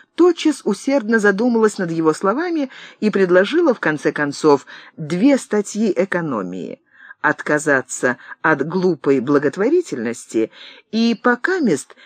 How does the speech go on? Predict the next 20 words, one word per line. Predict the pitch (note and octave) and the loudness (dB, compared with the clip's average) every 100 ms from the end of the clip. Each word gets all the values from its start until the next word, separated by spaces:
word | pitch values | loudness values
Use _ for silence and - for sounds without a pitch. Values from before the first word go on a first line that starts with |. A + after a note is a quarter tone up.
| - | -8
не | F#3 G3 | 0 0
обставлять | F3+ - G#3 E3+ D3 | 0 -2 2 2 4
гостиную | D#3 D#3 - F4+ F4 B3 | 2 0 0 0 0 -2
заново. | C3+ B2+ A2+ G#2+ G2 F#2+ - _ _ _ _ | 0 0 0 0 -4 -6 -8 _ _ _ _
И | D#3 | -4
уж | C#3+ - | -2 -2
потом | A2+ - G#3 E4 | -6 -2 -2 -2
только | C#4 C3+ B2+ - | -2 -4 -2 -4
пришла | B2 - B2+ | -4 -4 -2
ей | B2 B2+ | 2 0
в | |
голову | A#2+ C#3 C3 C#3 | 2 2 2 0
новая | C#3+ B2+ A2+ A#2 | 0 0 0 0
счастливая | A#2 - C3 C3 B2 B2+ | -2 -6 -8 -4 0 2
мысль | G3+ C#4 - C#3 B2+ - - - - | 2 -2 -2 -4 -4 -10 -20 -20 -6
не | F3+ A#3 | 0 2
везти | A#3 C4 - - D4+ | 2 0 -4 2 4
на | A#3 A3 | 4 0
сей | - G#3+ G3+ | 2 2 4
раз | G#3 G3+ | 4 0